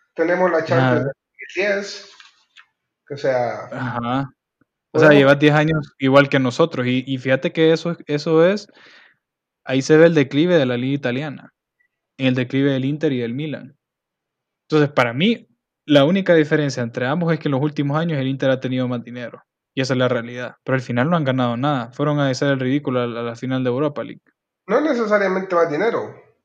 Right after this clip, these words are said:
Speaker 1: porque recordá que el Milan ha, ha fichado jugadores que por cifras escandalosas, pues.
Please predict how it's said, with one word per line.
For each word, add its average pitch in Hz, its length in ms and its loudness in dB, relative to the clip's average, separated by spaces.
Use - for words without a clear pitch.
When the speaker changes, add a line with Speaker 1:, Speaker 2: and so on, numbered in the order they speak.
Speaker 1:
porque 131 840 -2
recordá 117 500 -8
que 147 160 -6
el 143 120 -4
Milan 135 600 -8
ha, 110 460 -14
ha 127 100 -6
fichado 131 600 -4
jugadores 127 560 -4
que 110 240 -12
por 120 160 -8
cifras 123 760 -8
escandalosas, 113 760 -8
pues. - 160 -20